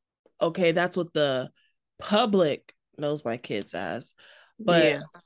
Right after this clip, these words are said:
Speaker 1: on their birth certificate, that's not their actual shit.
Speaker 2: Oh, I just couldn't imagine.
Speaker 1: I don't know,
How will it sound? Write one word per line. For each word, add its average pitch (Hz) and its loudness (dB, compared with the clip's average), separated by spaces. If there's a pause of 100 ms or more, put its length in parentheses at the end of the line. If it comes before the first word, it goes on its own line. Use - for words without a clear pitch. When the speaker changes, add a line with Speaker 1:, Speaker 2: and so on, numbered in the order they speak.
(160)
Speaker 1:
on 170 2
their 160 2
birth 156 0
certificate, 214 -2
that's 175 -6
not 156 -4
their 135 -6
actual 143 -8
shit. 143 -8 (260)
Speaker 2:
Oh, 247 6 (800)
I 220 -2
just 151 0
couldn't 143 -2
imagine. 156 -4 (1800)
Speaker 1:
I 160 -8
don't 160 -6
know, 151 0